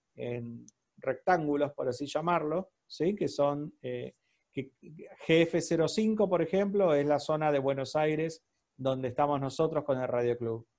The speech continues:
Este, es lo que completaríamos en la configuración del programa W S J T. Y, eh, lo otro que se pone es la señal,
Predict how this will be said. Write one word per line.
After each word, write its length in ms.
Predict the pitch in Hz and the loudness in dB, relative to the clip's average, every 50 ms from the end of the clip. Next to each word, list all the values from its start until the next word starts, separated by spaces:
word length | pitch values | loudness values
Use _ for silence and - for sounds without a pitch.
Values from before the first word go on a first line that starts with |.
| _ _ _ _ _ _ - | _ _ _ _ _ _ -4
Este, 680 | 131 123 113 113 117 127 127 123 120 117 113 113 - _ _ _ _ | -2 -2 -2 -2 -4 -4 -2 0 0 0 0 -4 -8 _ _ _ _
es 260 | - 135 139 131 120 139 | -8 -4 -4 -2 0 0
lo 100 | 143 131 | 0 2
que 160 | - 135 135 | 2 0 2
completaríamos 1000 | 135 143 139 135 131 - 143 135 139 135 147 143 147 156 165 170 175 180 170 - | 2 0 0 0 -2 0 2 2 2 4 4 4 4 4 2 2 0 0 -2 -2
en 60 | 160 143 | -4 -4
la 100 | 135 - | -2 -4
configuración 720 | 139 131 120 139 131 131 127 131 123 - - 156 156 151 | -4 -4 -4 -2 -2 0 0 -2 -2 -2 -4 -4 -2 0
del 160 | 151 143 139 | -2 -2 -2
programa 560 | 143 131 131 127 127 135 143 147 151 156 156 - _ _ _ _ _ | -4 -4 -4 0 0 0 0 0 -2 -4 -4 -6 _ _ _ _ _
W 480 | - 127 135 131 131 127 127 135 143 143 | -2 2 4 4 4 4 4 4 2 2
S 200 | 139 - - 135 | 0 -2 -4 -8
J 300 | - - 131 - 127 - | -2 -2 -2 0 -2 -4
T. 220 | - 117 113 113 _ _ _ _ _ _ _ _ _ - _ _ _ - | -2 -4 -6 -6 _ _ _ _ _ _ _ _ _ -20 _ _ _ 2
Y, 400 | 151 156 160 170 180 - - _ _ - | 4 4 4 4 2 -2 -10 _ _ -6
eh, 1000 | - 147 143 139 139 139 139 135 135 135 131 131 131 131 127 127 127 131 - _ _ _ - | -2 -2 0 2 2 2 2 2 2 0 0 0 0 0 0 -2 -4 -6 -8 _ _ _ 0
lo 200 | 143 147 147 151 | 6 10 10 10
otro 240 | 160 156 180 175 160 | 10 8 4 0 0
que 60 | 160 | 0
se 180 | - - 170 | 0 0 0
pone 540 | 165 - 202 202 202 214 240 247 220 160 160 | 4 6 6 6 6 6 2 2 2 2 2
es 100 | 165 165 | 2 2
la 180 | 190 170 165 151 | 2 4 4 4
señal, 680 | - - 170 165 180 185 180 170 170 175 196 208 202 | 4 0 0 0 2 2 2 2 2 2 0 -4 -6